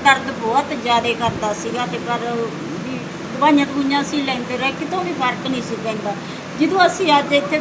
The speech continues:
ਪ੍ਰੇਅਰ ਵਿੱਚ ਆਏ, ਪਾਸਟਰ ਜੀ ਨੇ ਜਦੋਂ ਮਤਲਬ ਵਰਸ਼ਿਪ ਕਰੀ ਤੇ ਉਹ ਇਹਨਾਂ ਨੇ ਪੁੱਛਿਆ ਵੀ ਕੀ ਗੱਲ ਆ ਤੁਹਾਨੂੰ, ਤੇ ਫਿਰ ਅਸੀਂ ਕਿਹਾ ਵੀ ਸਾਡਾ ਸਿਰ ਦਰਦ ਬਹੁਤ ਜ਼ਿਆਦੇ ਆ ਤੇ ਇਹਨਾਂ ਨੇ ਜਦੋਂ ਮਤਲਬ ਹੱਥ ਰੱਖ ਕੇ ਪ੍ਰੇਅਰ ਕੀਤੀ, ਉਸੇ ਟਾਈਮ ਸਾਡਾ ਸਿਰ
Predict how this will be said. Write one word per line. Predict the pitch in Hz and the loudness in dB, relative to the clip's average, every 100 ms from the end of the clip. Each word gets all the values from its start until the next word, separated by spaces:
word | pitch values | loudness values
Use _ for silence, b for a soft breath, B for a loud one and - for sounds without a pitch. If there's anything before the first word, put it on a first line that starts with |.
| 294 | 2
ਪ੍ਰੇਅਰ | 277 294 | 2 2
ਵਿੱਚ | 294 277 - | 2 0 0
ਆਏ, | 254 254 247 | 0 0 0
ਪਾਸਟਰ | 247 240 - - | -2 -4 -6 -2
ਜੀ | 277 | 0
ਨੇ | 277 269 | 0 -2
ਜਦੋਂ | 262 247 | -4 -2
ਮਤਲਬ | 247 247 254 226 - - - - - 233 - - - | 0 0 0 -2 -6 -8 -8 -8 -8 -8 -6 -6 -2
ਵਰਸ਼ਿਪ | 277 285 339 - | 0 0 -2 0
ਕਰੀ | 311 269 285 294 | 0 2 0 2
ਤੇ | 277 269 | 2 2
ਉਹ | 240 262 269 | -2 -2 -2
ਇਹਨਾਂ | 277 302 | 2 2
ਨੇ | 302 | 0
ਪੁੱਛਿਆ | - - 254 | -4 -6 -4
ਵੀ | 254 277 | -4 -6
ਕੀ | 254 240 233 | -4 -2 2
ਗੱਲ | 233 | 2
ਆ | 233 | 2
ਤੁਹਾਨੂੰ, | 247 240 240 240 | 0 -4 -4 -6
ਤੇ | 247 | -6
ਫਿਰ | 254 254 | -4 -4
ਅਸੀਂ | 247 269 | -4 -4
ਕਿਹਾ | 262 | -2
ਵੀ | 262 | -2
ਸਾਡਾ | 277 269 233 247 | -2 -4 -4 -4
ਸਿਰ | 247 220 | -4 -2
ਦਰਦ | 226 220 220 220 214 | -2 -2 -2 -4 -2
ਬਹੁਤ | 220 240 254 | -2 -2 0
ਜ਼ਿਆਦੇ | 233 214 214 220 | 2 2 2 0
ਆ | 220 | 0
ਤੇ | 226 214 | -2 0
ਇਹਨਾਂ | 214 233 240 247 | 0 -2 -4 -4
ਨੇ | 240 | -4
ਜਦੋਂ | 233 220 220 | -4 -2 -2
ਮਤਲਬ | 214 208 - - - - - | 0 0 0 -4 -6 -6 0
ਹੱਥ | 269 269 262 | 0 2 2
ਰੱਖ | 254 247 | 2 2
ਕੇ | 285 285 | 0 4
ਪ੍ਰੇਅਰ | 277 294 285 | 4 4 4
ਕੀਤੀ, | 302 - 302 294 - - - | 0 2 2 2 0 -6 4
ਉਸੇ | 302 294 453 440 | 4 6 4 6
ਟਾਈਮ | 320 285 277 240 - | 6 4 4 0 2
ਸਾਡਾ | 311 269 240 - - - | 2 4 0 -2 -8 -2
ਸਿਰ | 254 | -2